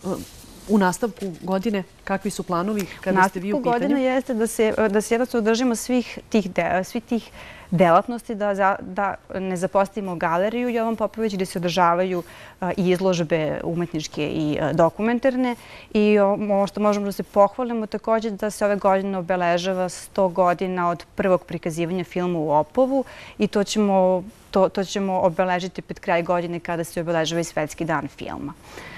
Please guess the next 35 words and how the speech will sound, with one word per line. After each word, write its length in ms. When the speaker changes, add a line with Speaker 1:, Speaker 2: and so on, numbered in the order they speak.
Speaker 2:
A, 380
ne, 260
jednostavno, 600
od, 140
naš 300
cilj 240
je 120
kontinuitet 1000
rada 300
svih 320
segmenata 640
Ustave 720
i 240
jedan 240
kvalitetan, 840
a, 200
sadržaj, 760
e, 60
prvenstveno 880
za 140
omladinu, 340
zato 140
što 100
su 160
nam 140
oni 220
uvek 380
ciljna 300
grupa, 380
a 40
onda 320
i 100
za 200
ove 200
odrasle. 480